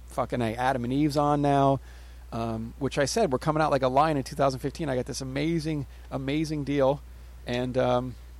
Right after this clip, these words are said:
Adam and Eve's taking care of us, and Team Skeet's taking care of us. It's gonna be awesome. So let's get to our guest. But I couldn't be happier starting the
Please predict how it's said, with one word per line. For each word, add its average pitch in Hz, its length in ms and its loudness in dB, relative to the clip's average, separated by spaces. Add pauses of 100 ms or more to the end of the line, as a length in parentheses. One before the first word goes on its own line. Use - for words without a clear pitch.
(340)
Adam 123 180 -2
and 127 80 0
Eve's 131 220 -2 (160)
taking 131 220 -6
care 135 200 2
of 127 120 0
us, 131 200 0
and 113 300 -6
Team 131 220 -4
Skeet's - 340 -6
taking 139 180 -4
care 131 120 0
of 123 80 2
us. 120 120 -4
It's - 80 -12
gonna 123 160 -6
be 107 80 -2
awesome. 110 260 -8
So - 120 -2
let's 208 160 4
get 226 140 2
to 156 100 2
our 147 80 6
guest. 131 500 2 (720)
But 147 180 4 (800)
I 156 60 0
couldn't 160 180 0
be 139 80 2
happier 110 320 0
starting 117 300 -2
the 110 60 -4